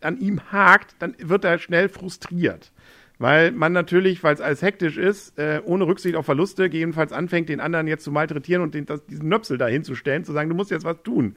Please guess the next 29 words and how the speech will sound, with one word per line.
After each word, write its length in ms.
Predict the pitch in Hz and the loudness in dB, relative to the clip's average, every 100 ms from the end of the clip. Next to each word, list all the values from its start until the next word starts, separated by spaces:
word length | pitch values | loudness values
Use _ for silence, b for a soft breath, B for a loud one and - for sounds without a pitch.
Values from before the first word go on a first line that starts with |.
| B B B | B B B
Der 100 | 160 | -2
spielt's 240 | 156 208 185 | 0 -2 -2
aber 160 | 170 | -2
zum 140 | 160 160 | -2 -2
ersten 360 | 165 170 - | -2 -2 -2
Mal, 440 | 135 135 147 208 349 b b b | 0 4 4 2 0 b b b
ähm, 320 | - 175 185 - | 4 4 4 0
weiß 220 | 156 185 | 2 4
noch 100 | 185 | 4
gar 100 | 160 | 4
nicht, 120 | 180 165 | 4 2
was 100 | 156 | 2
so 60 | |
richtig 320 | 160 170 165 175 | 0 0 -2 -2
abgeht 480 | - 214 226 220 | -2 0 0 -2
und 260 | - 185 180 | -4 -4 -4
fühlt 200 | - 202 | -6 -6
sich 140 | 185 | -4
dann 200 | 190 180 | 0 0
irgendwie 260 | - 165 170 | 0 -4 -2
unter 180 | 139 139 | -2 0
Druck 180 | 139 196 | 0 0
gesetzt 420 | 175 170 175 - | 2 2 0 -6
und 300 | 147 147 - | -8 -8 -6
wird 160 | 139 135 | -4 -2
dann 100 | 120 | -2
nie 140 | 113 | -2
wieder 180 | 101 92 | -4 -6
spielen. 360 | - 87 80 | -8 -12 -14